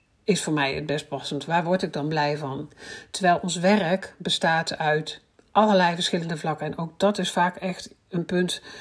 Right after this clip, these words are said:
dat mensen die of mijn masterclass hebben bijgewoond of mijn e-book hebben gelezen, op wat voor manier informatie van mij zien of mijn blogs, dat ze zeggen, "Daar heb ik nooit bij stilgestaan, maar het is echt zo dat werk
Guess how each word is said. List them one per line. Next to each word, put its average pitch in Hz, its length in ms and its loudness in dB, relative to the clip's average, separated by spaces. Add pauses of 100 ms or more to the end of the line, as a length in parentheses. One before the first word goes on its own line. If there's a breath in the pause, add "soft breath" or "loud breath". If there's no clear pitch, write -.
(200 loud breath)
dat 165 160 -8
mensen 175 380 -2
die 175 200 -4
of 170 160 -4
mijn 160 140 -2
masterclass 165 540 -2
hebben 160 180 -2
bijgewoond 160 360 -2
of 160 80 -10
mijn 175 160 -4
e-book 185 280 0
hebben 170 180 -2
gelezen, 170 520 -2
op 185 200 -8
wat 175 300 -6
voor 185 300 -2
manier 180 540 2 (720 loud breath)
informatie 185 720 0
van 160 140 -4
mij 151 160 0
zien 233 360 6
of 160 140 -6
mijn 151 180 -2
blogs, 214 480 2 (400 loud breath)
dat 185 220 0
ze - 120 -2
zeggen, 170 520 0 (420)
"Daar 185 220 -4
heb 190 120 0
ik 180 80 -6
nooit 214 280 6
bij 208 120 4
stilgestaan, 202 840 4 (100)
maar 180 480 0 (120)
het - 120 -8
is 180 160 -4 (180)
echt 214 260 -2
zo 185 380 0 (100)
dat 175 340 -4 (300 loud breath)
werk 190 540 2